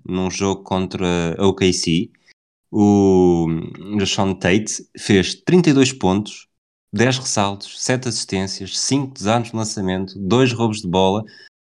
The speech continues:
um em dois de triplo, onze em quinze de campo, nove em dez de linha de lance livre. Eh, portanto, temos aqui uma equipa que provavelmente não vai dar mais do que isto e, e podemos falar um bocadinho disso só agora. Eh, não vai dar mais do que isto, nem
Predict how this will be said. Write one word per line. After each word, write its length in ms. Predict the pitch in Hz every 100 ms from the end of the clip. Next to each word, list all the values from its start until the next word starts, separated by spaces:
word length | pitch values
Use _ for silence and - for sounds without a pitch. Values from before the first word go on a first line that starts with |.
| _
um 180 | 113 117
em 120 | 113
dois 240 | 110 110 107
de 100 | 92
triplo, 440 | 104 110 110 104
onze 260 | 107 107 104
em 80 |
quinze 300 | 101 107 98
de 80 | -
campo, 380 | - 104 107 110
nove 280 | 104 101 101
em 80 | 95
dez 180 | 104
de 80 | 104
linha 180 | 101 104
de 60 | 90
lance 300 | 98 98 -
livre. 340 | 95 104 120 - - _ _ _ _
Eh, 260 | 98 95 -
portanto, 520 | - - 98 104 107
temos 260 | - 107 107
aqui 220 | 107 117
uma 120 | 107
equipa 380 | 107 110 110 117
que 580 | 117 120 120 117 117 -
provavelmente 280 | - 131 120
não 80 | 113
vai 100 | 107
dar 100 | 101
mais 160 | 98 92
do 80 |
que 120 | 90 92
isto 200 | - -
e, 800 | 87 82 80 78 78 78 76 73
e 200 | 69 69 _ _ _ _ _
podemos 240 | - 85
falar 220 | - 82 80
um 60 |
bocadinho 260 | 80 82 80
disso 200 | 78 -
só 120 | 82
agora. 320 | 76 80 82 - - - _
Eh, 240 | 87 87
não 140 | 101 92
vai 100 | 98
dar 140 | 95
mais 180 | 92 90
do 100 | 87
que 100 | -
isto, 180 | 110 120
nem 360 | 101 95 -